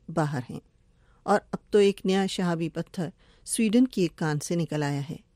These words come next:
University of California ڈیوس کے محققین نے نیچر کمیونیکیشن نامی جریدے میں لکھا ہے کہ اوسٹ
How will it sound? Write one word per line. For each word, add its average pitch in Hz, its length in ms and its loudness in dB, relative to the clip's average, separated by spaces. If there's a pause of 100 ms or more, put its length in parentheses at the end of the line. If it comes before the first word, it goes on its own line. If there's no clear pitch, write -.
(640)
University 269 460 6
of - 180 -2
California 233 640 4
ڈیوس 185 380 2
کے 202 200 2
محققین 185 680 0
نے 160 140 -2 (520)
نیچر 208 460 4
کمیونیکیشن 202 560 2
نامی 180 400 2
جریدے 175 340 2
میں 180 140 2
لکھا 185 340 -2
ہے 160 100 -4 (420)
کہ 220 240 4 (420)
اوسٹ 233 480 0